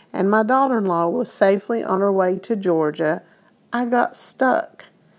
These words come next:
I was stuck on being disrespected by my adult son, who had not even bothered to say, "Good morning, Mama,"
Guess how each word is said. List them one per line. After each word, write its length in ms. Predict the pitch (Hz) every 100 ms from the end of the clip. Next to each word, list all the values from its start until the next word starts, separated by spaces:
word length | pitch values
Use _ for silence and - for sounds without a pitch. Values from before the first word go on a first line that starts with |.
| _ _ _ _
I 120 | 208 220
was 260 | 233 226
stuck 380 | - 240 233 233
on 180 | 202 190
being 260 | 185 180
disrespected 1200 | 175 170 - 202 190 - 226 233 - 170 165 208 - _
by 160 | - 170
my 240 | 180 180
adult 340 | 180 196 190 -
son, 580 | - 233 202 170 - - _ _ _ -
who 80 | 208
had 100 | 214
not 260 | 233 247
even 300 | 247 226 208
bothered 460 | 202 202 202 190 175
to 120 | 190
say, 480 | - 196 170 165 160 -
"Good 180 | 165 170
morning, 500 | 202 269 294 262 208
Mama," 500 | 185 180 185 185